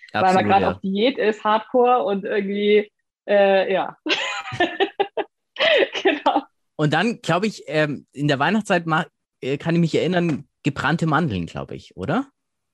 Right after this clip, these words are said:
Speaker 1: <laughs> Ja, na, das haben wir mal so, äh, als, äh, Aktion gehabt.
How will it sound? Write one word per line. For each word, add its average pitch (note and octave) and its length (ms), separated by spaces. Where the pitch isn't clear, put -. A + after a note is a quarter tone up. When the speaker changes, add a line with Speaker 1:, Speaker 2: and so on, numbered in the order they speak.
Speaker 1:
<laughs> - 300
Ja, A#3+ 200
na, - 20
das A#3 180
haben D4 140
wir C4+ 80
mal G#3 240
so, A3+ 260
äh, A3 60
als, F3+ 580
äh, F#3+ 160
Aktion G#3 600
gehabt. G3 360